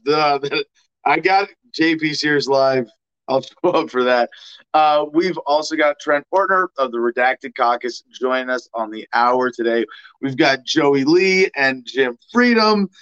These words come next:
and we've got hover bikes, hoverboards.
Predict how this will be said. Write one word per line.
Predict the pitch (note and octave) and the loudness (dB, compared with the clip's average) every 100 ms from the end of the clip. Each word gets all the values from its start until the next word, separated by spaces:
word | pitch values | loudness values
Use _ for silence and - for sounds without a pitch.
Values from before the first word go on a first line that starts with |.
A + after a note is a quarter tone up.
| _ _ D#3+ | _ _ -2
and | D#3+ D#3+ D#3 D#3 D3+ | 0 2 2 0 0
we've | D3 C#3+ | -2 2
got | D#3 C#3+ | 0 0
hover | D3 C3+ C3 | -2 -2 0
bikes, | A#2+ A2+ G#2 - - - - | 0 -2 -4 -10 -16 -14 -2
hoverboards. | E3+ E3 D3 D3 C3+ A#2+ - | 0 2 2 2 0 -2 -12